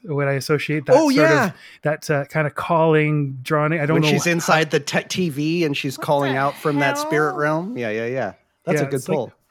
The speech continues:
Speaker 1: "Roots."
Speaker 2: Carol Ann.
Speaker 1: Yeah.
Speaker 3: Oh,
Speaker 2: Yeah.
Speaker 3: the, the, the lady, yeah. Mm-hmm,
Speaker 2: Yeah.
Speaker 3: mm-hmm, mm-hmm.
Speaker 1: Yeah. Um, I love how the solo returns to the main theme, um, at the end. I mean, some of the music is, uh, fantastic. It's an incredible drumming song. I mean, um,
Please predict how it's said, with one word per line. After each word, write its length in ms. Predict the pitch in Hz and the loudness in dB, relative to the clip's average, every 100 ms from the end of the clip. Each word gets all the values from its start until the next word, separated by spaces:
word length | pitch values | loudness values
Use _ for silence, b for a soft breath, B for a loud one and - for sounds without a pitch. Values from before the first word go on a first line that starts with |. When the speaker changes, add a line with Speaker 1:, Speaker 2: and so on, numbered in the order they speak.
| - | -8
Speaker 1:
"Roots." 920 | 285 294 294 302 311 320 302 240 - | -4 -2 -2 0 2 4 6 4 0
Speaker 2:
Carol 680 | - - 392 403 392 403 392 | -8 0 4 4 4 4 4
Ann. 580 | 392 403 403 392 381 320 - - | 4 4 4 2 2 0 -6 -18
Speaker 1:
Yeah. 100 | 147 | -4
Speaker 3:
Oh, 140 | 254 | 0
Speaker 2:
Yeah. 40 | 254 | 0
Speaker 3:
the, 200 | 220 196 - | -2 -8 -8
the, 220 | 208 196 - 202 | -8 -8 -10 -10
the 60 | |
lady, 300 | 196 202 196 | -10 -12 -12
yeah. 260 | 185 170 151 - | -16 -16 -18 -16
Mm-hmm, 360 | 175 180 190 214 | -16 -14 -10 -6
Speaker 2:
Yeah. 120 | 117 | -6
Speaker 3:
mm-hmm, 360 | 180 180 202 240 240 | -8 -14 -12 -12 -14
mm-hmm. 260 | 185 185 220 | -16 -12 -10
Speaker 1:
Yeah. 180 | 175 - _ _ b b b - | -10 -14 _ _ b b b -4
Um, 280 | 160 160 175 | -2 -2 0
I 100 | 180 | 4
love 180 | 190 | 6
how 100 | 190 | 6
the 120 | 185 170 | 4 2
solo 340 | 165 151 151 | 0 2 2
returns 440 | 147 139 143 139 - | 0 -2 -4 -6 -6
to 100 | 135 | -6
the 80 | |
main 220 | 135 135 131 | -4 -6 -4
theme, 480 | 143 139 139 - - | -4 -2 -4 -8 -10
um, 480 | 139 131 127 123 185 | -6 -4 -6 -8 -12
at 120 | 139 | -14
the 120 | - 135 | -10 -6
end. 160 | 135 | -4
I 20 | |
mean, 160 | 135 143 | -2 -4
some 200 | - 196 | 0 0
of 40 | |
the 60 | 220 | 2
music 400 | 156 151 160 147 | 2 2 0 -2
is, 400 | 131 123 - - | -4 -6 -8 -8
uh, 320 | 139 123 123 135 160 | -6 -6 -8 -14 -8
fantastic. 580 | 156 127 - 156 151 131 | -6 -6 -4 -4 -4 -8
It's 120 | 147 | -8
an 80 | 135 | -8
incredible 420 | 123 160 156 131 | -6 -4 -2 -4
drumming 320 | 123 135 139 | -6 -6 -8
song. 340 | - 131 127 | -10 -10 -8
I 40 | 127 | -8
mean, 220 | 127 120 B B B B - | -10 -12 B B B B -8
um, 400 | 139 139 131 139 | -4 -4 -6 -12